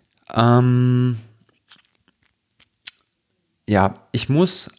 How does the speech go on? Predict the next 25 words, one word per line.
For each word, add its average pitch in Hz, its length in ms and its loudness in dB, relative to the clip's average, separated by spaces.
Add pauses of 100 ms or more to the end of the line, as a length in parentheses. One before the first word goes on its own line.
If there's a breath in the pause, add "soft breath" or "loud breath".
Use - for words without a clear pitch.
(200)
eine 127 280 0
Sache 127 240 0
muss 120 240 0
ich 113 80 -4
noch 113 180 -4
klären. 82 540 -6
Und 101 160 -8
zwar, 104 560 -2
wenn 110 140 2
ich - 180 -4
einen 117 200 0
Investor 110 680 -2
habe 92 500 0 (440)
oder 98 260 0
wenn 101 160 2
ich - 160 -4
ein 95 200 0
Management 101 640 0
habe, 82 240 -6
dann 92 140 -4
muss 117 200 -2
ich 135 100 -4
mit 120 140 -6
dem 110 160 -2
klären, 113 480 -2